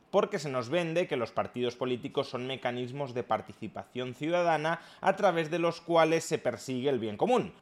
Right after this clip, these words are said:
cuando obviamente no tienen nada que ver con eso.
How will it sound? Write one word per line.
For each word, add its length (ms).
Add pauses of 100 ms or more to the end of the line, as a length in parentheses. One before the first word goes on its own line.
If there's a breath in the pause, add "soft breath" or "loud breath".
(100)
cuando 320
obviamente 580
no 220
tienen 400
nada 300
que 100
ver 160
con 160
eso. 340